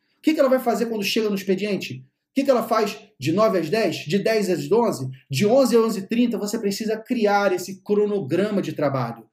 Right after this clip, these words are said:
Porque quando você cria esse cronograma de trabalho, você define uma faixa de horário, é, esperada para cada uma das atividades. E aí você educa esse funcionário a ficar dentro desse espaço.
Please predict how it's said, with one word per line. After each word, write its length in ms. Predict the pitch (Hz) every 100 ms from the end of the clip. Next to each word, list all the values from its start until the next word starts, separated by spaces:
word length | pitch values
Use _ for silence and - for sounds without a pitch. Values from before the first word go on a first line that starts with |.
| _ _ _ _ _
Porque 200 | - 156
quando 160 | 269 269
você 180 | 262 -
cria 200 | 285 311
esse 120 | -
cronograma 400 | 233 214 196 185
de 80 | -
trabalho, 500 | 165 185 220 147 - _ _ _ _ _
você 220 | 185 190 247
define 420 | 202 - 226 240
uma 380 | 240 233 208 -
faixa 340 | 262 247 226
de 120 | 226
horário, 500 | 208 196 214 160 139 - _ _ _
é, 180 | 175 165
esperada 540 | 160 - 214 202 208
para 120 | 196 190
cada 200 | 220 214
uma 100 | 208
das 120 | 208
atividades. 760 | 196 202 190 185 147 131 - _ _ _ -
E 100 | 180
aí 120 | 202
você 460 | 202 - 226 - - -
educa 500 | 226 - 262 285 220
esse 160 | -
funcionário 480 | 190 190 170 170 190
a 20 |
ficar 280 | 185 190 190
dentro 340 | 127 180 233 156
desse 160 | 156
espaço. 500 | - 135 117 - -